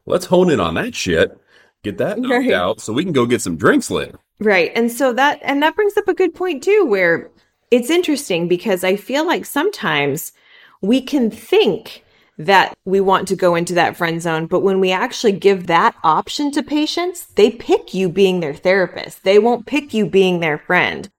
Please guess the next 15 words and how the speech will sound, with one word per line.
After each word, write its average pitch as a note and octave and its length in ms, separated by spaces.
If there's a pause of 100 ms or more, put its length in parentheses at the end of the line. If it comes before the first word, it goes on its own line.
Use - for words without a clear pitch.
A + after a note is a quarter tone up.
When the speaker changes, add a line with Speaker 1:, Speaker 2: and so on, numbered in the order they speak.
(160)
Speaker 2:
They'll F#3 220
pick - 380
you E3 340
to E3 140
continue D#3+ 960
their - 160
care. C#3+ 420
Speaker 1:
Ooh, B3 400
that's D#3 160
a G#2+ 80
truth - 480
bomb A2 340
right F#2+ 240
there. A2+ 400
Speaker 2:
Yeah. E3 420